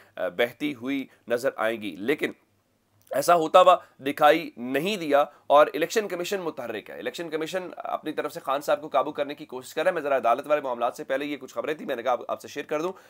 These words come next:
ज़िमनी इंतखाबात में सरकारी वसाइल का इस्तेमाल, वज़ीर आला खैबर पख्तूनख्वा ने अपना जवाब जमा करा दिया है और इमरान खान को जी दोबारा नोटिस जारी कर दिया है चार सदा वाले। चार सदा के अंदर खान साहब खुद कैंडिडेट हैं, अगर कैंडिडेट भी इस मुल्क के अंदर अपनी कैंपेन नहीं कर सकता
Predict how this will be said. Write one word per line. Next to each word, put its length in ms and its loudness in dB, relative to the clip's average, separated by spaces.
ज़िमनी 260 0
इंतखाबात 440 8
में 80 2
सरकारी 380 4
वसाइल 340 6
का 120 2
इस्तेमाल, 460 4
वज़ीर 300 -2
आला 140 6
खैबर 260 2
पख्तूनख्वा 460 -6
ने 60 -4
अपना 160 -8
जवाब 300 0
जमा 180 -6
करा 240 0
दिया 200 4
है 140 4
और 280 10
इमरान 320 8
खान 220 0
को 100 -2
जी 100 -4
दोबारा 440 10
नोटिस 300 -2
जारी 220 2
कर 120 -2
दिया 200 -2
है 40 0
चार 180 2
सदा 240 2
वाले। 280 0
चार 220 2
सदा 240 2
के 100 -6
अंदर 140 -6
खान 240 -4
साहब 260 -6
खुद 160 -4
कैंडिडेट 580 -4
हैं, 180 -6
अगर 180 -2
कैंडिडेट 540 -2
भी 60 -4
इस 120 -4
मुल्क 200 -4
के 80 -2
अंदर 100 0
अपनी 220 -2
कैंपेन 420 -4
नहीं 260 -6
कर 120 0
सकता 400 -2